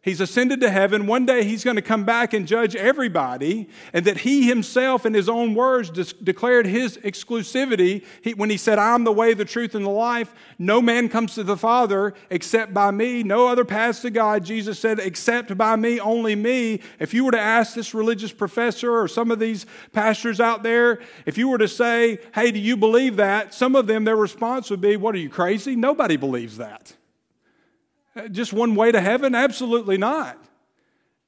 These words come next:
Now listen, I'm the first guy to say, let's not just label any big mega church pastor as a heathenist or a he-, a heretic. That, that is unfair. A lot of those churches are doing what some of, some of the other churches should be doing.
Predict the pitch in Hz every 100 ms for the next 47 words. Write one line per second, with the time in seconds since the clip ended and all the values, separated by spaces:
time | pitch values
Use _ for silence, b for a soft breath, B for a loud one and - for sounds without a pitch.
0 | _ _ 185 233 269 214 214 311 240 -
1 | 254 226 - 226 233 202 - 233 226 180
2 | 233 220 262 240 233 - 226 233 202 190
3 | 202 240 196 202 226 190 220 214 214 214
4 | 202 - 202 196 180 - 175 175 185 175
5 | 139 - 156 214 196 160 147 143 139 131
6 | 190 180 151 208 202 147 123 117 _ _
7 | 202 208 196 208 202 156 196 220 196 214
8 | 190 143 104 _ _ _ _ _ 151 220
9 | 233 214 - 220 - 170 160 208 220 180
10 | 147 208 208 165 160 B B B - 220
11 | 185 202 226 180 202 - 147 - 202 151
12 | 139 127